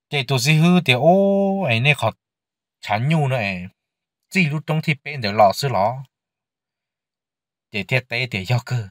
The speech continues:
nó nè 要个那姐，nữ tiên là chị,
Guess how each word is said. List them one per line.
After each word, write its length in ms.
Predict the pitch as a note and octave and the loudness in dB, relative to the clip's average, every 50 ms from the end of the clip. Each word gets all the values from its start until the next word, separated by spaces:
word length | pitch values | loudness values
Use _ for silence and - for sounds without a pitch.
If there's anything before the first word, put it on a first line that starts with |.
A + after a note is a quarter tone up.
| _ _ _ - | _ _ _ -20
nó 140 | G2 F#2 | -16 -12
nè 160 | F#2 G#2 G2 F#2+ _ _ _ _ _ _ _ _ _ _ _ _ _ _ _ _ _ _ _ _ _ _ _ _ _ _ _ _ _ - | -10 -10 -10 -12 _ _ _ _ _ _ _ _ _ _ _ _ _ _ _ _ _ _ _ _ _ _ _ _ _ _ _ _ _ -8
要 140 | C3+ C#3 C3 | -6 -6 -4
个 360 | - - C#3+ C#3+ C3 A#2+ G#2+ | -2 0 0 0 0 -2 -4
那 160 | G#2 G#2 G#2+ | -4 -6 -6
姐， 460 | - - - F#2 E2+ D#2+ E2 F2 F#2 _ _ _ _ _ _ _ _ _ _ _ _ _ _ _ _ _ _ _ _ _ _ _ _ _ _ _ _ _ _ _ _ _ _ | -6 -6 -10 -10 -10 -10 -14 -18 -20 _ _ _ _ _ _ _ _ _ _ _ _ _ _ _ _ _ _ _ _ _ _ _ _ _ _ _ _ _ _ _ _ _ _
nữ 200 | - C3 C3 A#2+ G#2 | -4 -2 -2 0 2
tiên 160 | - D#3 D3 | 4 6 6
là 180 | C#3+ C3 A#2+ A2 | 6 6 4 2
chị, 200 | - - A2+ | 0 0 2